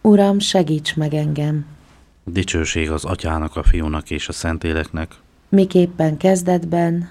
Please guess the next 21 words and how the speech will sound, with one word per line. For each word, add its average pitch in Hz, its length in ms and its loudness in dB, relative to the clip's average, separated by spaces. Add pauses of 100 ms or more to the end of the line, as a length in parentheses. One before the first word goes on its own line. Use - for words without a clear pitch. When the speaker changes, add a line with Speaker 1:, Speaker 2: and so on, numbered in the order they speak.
Speaker 1:
most 196 440 0
és 180 300 0
mindörökké. 156 920 0
Amen. 156 580 0 (440)
Speaker 2:
Alleluja. 78 320 0
Speaker 1:
Alleluja. 76 540 0 (1160)
Speaker 2:
Örök 92 320 2
Atya 90 280 -2
szíve 85 420 -2
szülte 85 480 -4
még 80 220 -4
a 80 60 -6
teremtés 80 680 -4
előtt. 80 480 -6 (560)
Ő 98 220 2
a 85 60 2
kezdet, 82 600 -2
ő 87 180 0
a 80 60 0
vég 85 280 -2
is, 90 280 -6